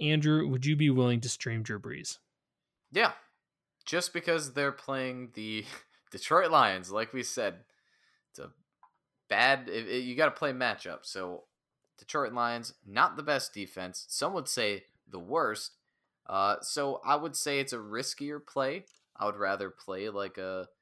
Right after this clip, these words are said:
Speaker 2: like, a Brady, or I might even be close to saying Nick Foles, just, just above Nick Foles, right below Tom Brady.
Speaker 1: Yeah,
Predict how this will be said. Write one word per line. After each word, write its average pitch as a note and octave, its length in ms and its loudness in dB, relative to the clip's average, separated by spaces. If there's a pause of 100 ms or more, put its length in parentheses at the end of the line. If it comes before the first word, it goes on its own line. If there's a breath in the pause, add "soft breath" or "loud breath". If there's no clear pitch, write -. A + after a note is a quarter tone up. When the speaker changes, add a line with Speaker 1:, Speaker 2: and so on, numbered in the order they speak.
(440)
Speaker 2:
like, F#2+ 180 -8
a F#2 60 -8
Brady, G2+ 840 -6
or F2 480 -8 (760)
I F#2+ 140 2
might A2+ 220 0
even F2+ 220 -10
be F2+ 80 -10
close F#2+ 360 -6
to - 60 -6
saying E2+ 220 -8
Nick E2+ 180 -12
Foles, F#2 480 -6
just, F3+ 380 -4
just D#3+ 320 -2
above D3+ 300 2
Nick B2+ 200 -6
Foles, G2+ 500 -6 (120)
right G2+ 160 -4
below F#2 160 -10
Tom E2 300 -18
Brady. C#2 160 -20 (1300 loud breath)
Speaker 1:
Yeah, G3 220 -2